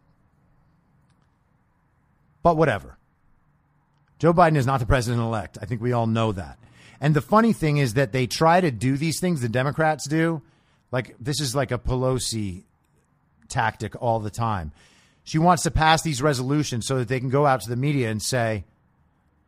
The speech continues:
"Look, these guys recognize Joe Biden as the president-elect." But that didn't happen. And so <laughs> now there's just news out there saying specifically that they don't recognize that.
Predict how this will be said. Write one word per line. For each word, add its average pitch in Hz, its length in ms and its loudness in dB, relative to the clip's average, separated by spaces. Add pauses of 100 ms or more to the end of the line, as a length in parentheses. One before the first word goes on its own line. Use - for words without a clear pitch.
(760)
"Look, 208 240 4
these 180 240 2
guys 175 360 4
recognize 160 720 2
Joe 170 220 0
Biden 170 300 0
as 127 120 -2
the 127 60 -8
president-elect." 143 960 -2 (1200)
But 135 140 -6
that 180 160 2
didn't 175 180 2
happen. 180 460 0 (520)
And 143 160 0
so 156 140 2
<laughs> 170 60 6
now 208 260 6
there's 208 240 6
just 180 240 2
news 170 320 4
out 143 240 4
there 139 300 -2 (420)
saying 165 360 -2
specifically 139 800 -4 (600)
that 160 180 -2
they 196 160 2
don't 202 420 2
recognize 120 720 -2
that. 85 300 -10